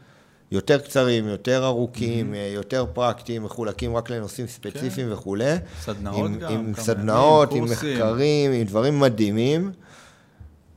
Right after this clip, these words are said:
Speaker 1: שאתה לומד בדיוק מה שאתה רוצה, איך שאתה רוצה, ואני חושב ש-, ואני אסכם את זה בדבר הכי יפה שלאן אני חושב שהעולם הולך. אה,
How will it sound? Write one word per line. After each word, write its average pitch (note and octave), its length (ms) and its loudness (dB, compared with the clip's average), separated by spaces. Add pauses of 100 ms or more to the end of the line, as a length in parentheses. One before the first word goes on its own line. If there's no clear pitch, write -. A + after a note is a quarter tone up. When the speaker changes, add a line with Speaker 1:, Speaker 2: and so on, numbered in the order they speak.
Speaker 1:
שאתה G#2+ 640 2
לומד A2+ 280 4
בדיוק A2+ 320 0
מה A#2+ 80 4
שאתה - 160 0
רוצה, G#2 320 -2 (240)
איך G2+ 160 -4
שאתה - 140 -2
רוצה, F2 380 -4 (720)
ואני D#2+ 400 -6
חושב F2 300 -4
ש-, - 120 -4 (200)
ואני D2+ 220 -6
אסכם G2 400 -6
את G2 60 -4
זה F2 100 -6
בדבר D#2 420 -4
הכי E2 180 -8
יפה D#2 260 -10
שלאן D2+ 380 -8
אני D2 140 -10
חושב D2 300 -10
שהעולם D2+ 420 -8
הולך. C#2 460 -12 (680)
אה, D2 720 -6